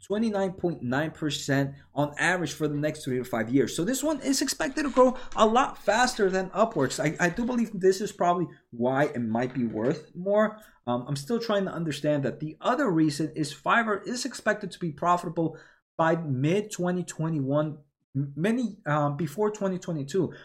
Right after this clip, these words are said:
where I believe Upwork, and let's scroll up to Upwork, I don't think Upwork is expected to be profitable until twenty twenty-three. So I, I believe this could be another reason why the valuation is a bit higher for Fiverr. They currently just hit positive cash flow from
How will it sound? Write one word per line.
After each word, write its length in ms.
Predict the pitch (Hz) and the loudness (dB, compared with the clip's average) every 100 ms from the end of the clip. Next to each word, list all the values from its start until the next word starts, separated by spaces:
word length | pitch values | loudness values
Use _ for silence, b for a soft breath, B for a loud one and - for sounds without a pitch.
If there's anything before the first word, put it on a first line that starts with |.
| B B | B B
where 260 | 160 - 175 | -2 0 0
I 80 | |
believe 420 | 190 202 202 165 - | 0 -2 -4 -6 -2
Upwork, 640 | 190 196 165 143 170 - | -2 0 2 2 2 -4
and 200 | 147 147 | -4 -2
let's 100 | 190 | -4
scroll 240 | - 202 | 0 2
up 80 | 160 | 2
to 100 | - | 2
Upwork, 420 | 131 131 117 110 - | 2 2 0 -2 -2
I 80 | 160 | -4
don't 140 | 175 | -2
think 200 | 196 - | -4 -4
Upwork 480 | - 180 151 143 139 - | -6 -4 0 2 2 0
is 160 | 135 | -2
expected 420 | 143 - 160 160 | 0 2 0 2
to 60 | 156 | 0
be 140 | 151 | 0
profitable 600 | 139 151 139 143 143 135 B B | 0 2 2 2 0 0 B B
until 300 | 143 139 180 | -4 0 0
twenty 340 | 156 156 151 143 | -2 -2 -2 -2
twenty-three. 560 | 143 131 117 160 170 | -4 -2 -4 0 0
So 220 | 127 135 131 | 2 2 2
I, 100 | 131 | 2
I 80 | 131 | -2
believe 280 | 147 170 151 | -2 -4 -2
this 140 | 170 | -2
could 120 | 170 | -2
be 140 | 165 147 | -2 0
another 360 | 143 160 160 | 2 2 2
reason 460 | 139 147 143 147 139 B B 131 | 2 2 0 -6 -8 B B 0
why 240 | 156 180 | 2 4
the 100 | 156 | 2
valuation 600 | 139 135 131 123 127 123 | 2 2 4 2 2 -4
is 100 | 113 | -6
a 60 | 113 | -4
bit 220 | 143 139 | -2 -2
higher 580 | - 113 110 107 - _ _ - | 0 2 2 0 -4 _ _ -2
for 260 | 113 110 | 2 2
Fiverr. 540 | - 180 196 160 95 - - | 2 4 6 4 0 0 -2
They 80 | 180 | 2
currently 400 | 240 277 277 156 | 4 4 2 0
just 380 | - 208 202 | 0 0 0
hit 280 | - 196 202 | 2 2 2
positive 520 | 170 170 180 190 185 | 0 0 0 0 -2
cash 260 | 175 156 - | 0 -2 -2
flow 160 | 175 170 | -2 -2
from 220 | - | -2